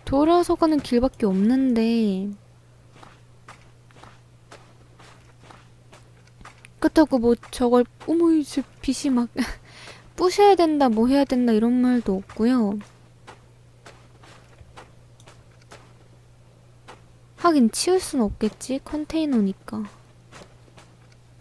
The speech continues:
아, 그냥 이렇게 돌아오라는 소린가? 아, 이렇게 가라는 거야? 아.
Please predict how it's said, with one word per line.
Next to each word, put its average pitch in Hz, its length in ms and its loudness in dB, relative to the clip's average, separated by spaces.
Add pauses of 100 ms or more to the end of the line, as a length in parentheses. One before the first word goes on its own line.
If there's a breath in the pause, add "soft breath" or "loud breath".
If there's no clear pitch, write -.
(540)
아, 240 240 4
그냥 226 200 4
이렇게 285 340 2
돌아오라는 226 560 2
소린가? 254 500 -2 (2250 loud breath)
아, 370 680 4
이렇게 330 420 2
가라는 311 440 6
거야? 294 580 0
아. 254 720 -4